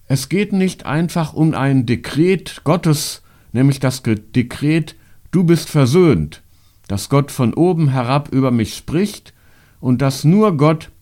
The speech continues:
und mich selbst etwas angeht. Sondern es geht bei der Versöhnung um einen Ortswechsel meiner ganzen Person. Ich werde sozusagen an einen anderen Ort in der Welt versetzt,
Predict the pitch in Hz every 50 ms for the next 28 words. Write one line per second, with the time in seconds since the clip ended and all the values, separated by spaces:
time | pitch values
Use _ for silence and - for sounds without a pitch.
0 | _ _ _ 135 147 147 131 127 117 107 101 - - 113 113 120 127 127 123 -
1 | - - - 113 - - 113 110 107 - - 80 87 78 76 69 69 65 67 -
2 | - _ _ _ _ _ _ _ _ _ _ _ _ - _ _ _ _ _ _
3 | _ _ _ _ _ - - 175 202 214 214 208 - - 151 147 - - - 160
4 | 185 196 202 202 208 - - _ _ - _ - _ 147 151 151 151 151 147 -
5 | 156 135 113 107 120 147 170 190 190 180 175 160 - - - 139 139 131 - 139
6 | 156 156 156 156 - - - - 190 220 214 214 - - - - 120 120 117 -
7 | - - 117 110 107 113 120 120 127 131 131 127 117 113 143 170 196 196 - -
8 | 170 160 151 156 143 135 127 123 165 175 143 104 85 76 - - _ _ - _
9 | _ - _ - _ _ _ _ - 180 - - 165 180 196 185 196 156 135 165
10 | 202 196 - 214 185 156 175 170 175 180 175 185 175 165 - - _ - - _
11 | _ _ _ - 139 156 147 101 135 165 165 170 160 156 - - 202 214 214 196
12 | 175 170 175 151 - - 147 175 190 180 - - 147 170 165 160 160 147 170 180
13 | 185 - - - - 101 82 78 80 73 - - - - - -